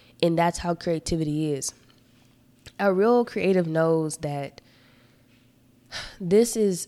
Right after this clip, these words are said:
a gift that was given to you, and you have a purpose and a job to do it. And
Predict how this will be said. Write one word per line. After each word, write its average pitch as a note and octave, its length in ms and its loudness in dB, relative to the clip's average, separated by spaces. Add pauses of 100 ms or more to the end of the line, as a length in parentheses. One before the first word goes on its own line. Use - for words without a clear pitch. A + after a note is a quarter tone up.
a F#3 60 2
gift F3 360 -2
that F3 140 0
was D#3+ 140 -4
given E3+ 320 -2
to F3 140 -6
you, F3 440 -2
and E3+ 100 -6
you F3 100 -2
have E3+ 180 -2
a D#3 60 -4
purpose E3 500 -6
and E3+ 160 -4
a D#3 80 -6
job D3 320 -6
to - 100 -16
do C#3 240 -12
it. - 160 -16 (500)
And E3 600 0